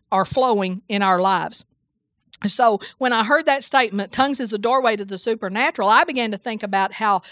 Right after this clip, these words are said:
powerful tongues had been in my own life and how powerful tongues was in Pastor's life. The Word teaches us so much about tongues that it's just pretty impossible to misunderstand.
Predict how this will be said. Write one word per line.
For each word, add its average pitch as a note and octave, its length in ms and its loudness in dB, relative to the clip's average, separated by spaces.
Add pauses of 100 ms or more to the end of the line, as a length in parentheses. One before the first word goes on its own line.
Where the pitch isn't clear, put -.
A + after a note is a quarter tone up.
(220)
powerful A3+ 920 0 (240)
tongues C4+ 440 -2
had A3 200 -4
been A3+ 180 -2
in A3 100 -4
my F#3+ 220 -2
own A3+ 220 -2
life - 400 -10 (320)
and G#3 160 -2
how G3+ 180 2
powerful B3 640 2
tongues A3+ 360 -2
was G3 300 -4
in F#3+ 260 -8 (280)
Pastor's A#3 520 -2
life. E3+ 360 -12 (360)
The G#3 120 0
Word C#4+ 400 2
teaches C4+ 360 -6
us F#3+ 160 -2
so E4+ 440 2
much D#4 320 0
about G3+ 320 0
tongues G3+ 420 -4 (220)
that A3+ 140 2
it's F#3+ 160 -4
just - 260 -6
pretty D4 260 -2
impossible G#3 640 2
to F#3+ 120 -6
misunderstand. G3+ 840 -2